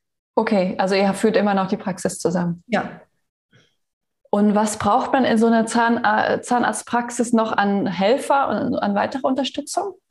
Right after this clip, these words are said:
Speaker 2: Also du brauchst auf jeden Fall für jeden Stuhl, den du hast,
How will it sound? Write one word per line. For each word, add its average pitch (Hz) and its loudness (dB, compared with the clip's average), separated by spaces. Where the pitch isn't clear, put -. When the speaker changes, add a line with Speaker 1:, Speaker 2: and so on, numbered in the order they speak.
Speaker 2:
Also 226 0
du 233 4
brauchst 220 0
auf - -2
jeden 277 4
Fall 233 0
für 233 0
jeden 226 2
Stuhl, 247 0
den 254 2
du 240 0
hast, 226 -4